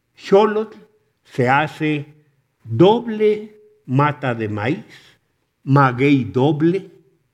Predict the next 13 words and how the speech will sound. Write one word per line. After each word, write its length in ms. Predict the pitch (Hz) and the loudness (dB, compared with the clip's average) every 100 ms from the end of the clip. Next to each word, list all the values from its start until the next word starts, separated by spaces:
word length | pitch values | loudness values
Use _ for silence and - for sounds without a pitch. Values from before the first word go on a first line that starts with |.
| _ _ _ _ _ _ _ | _ _ _ _ _ _ _
por 180 | - 113 | -6 -6
fin 340 | 110 156 175 151 | -2 0 0 -2
se 180 | 139 | -10
convierte 600 | 120 98 107 147 151 143 | -10 -8 -2 0 0 -4
en 100 | 143 | -2
un 180 | 143 156 | 0 0
animal 680 | 151 165 170 135 135 160 _ _ _ _ _ _ _ _ - | -2 -2 0 0 -2 -8 _ _ _ _ _ _ _ _ -8
que 560 | - 247 139 - _ _ _ _ _ _ _ _ _ _ _ _ | -2 0 -2 -10 _ _ _ _ _ _ _ _ _ _ _ _
se 180 | - 104 | -10 -2
va 120 | 117 | 0
a 120 | 135 | 0
llamar 680 | 143 131 120 127 - _ _ - | -2 -2 -2 -4 -12 _ _ -8
Axolotl. 1120 | 170 175 _ _ - - - 73 - _ | -6 -8 _ _ -20 -18 -18 -18 -20 _